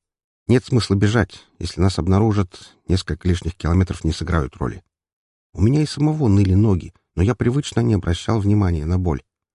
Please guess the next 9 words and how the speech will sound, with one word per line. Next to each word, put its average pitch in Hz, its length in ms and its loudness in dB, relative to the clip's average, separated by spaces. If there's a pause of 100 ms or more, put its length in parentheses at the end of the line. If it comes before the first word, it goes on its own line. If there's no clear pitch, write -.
(180)
Не 117 80 2
отключал 113 480 0
ее, 90 400 0
чтобы 80 260 -4
лучше 110 300 -2
понимать 92 340 0
сигналы 98 420 0
своего 82 360 -2
тела. - 340 -14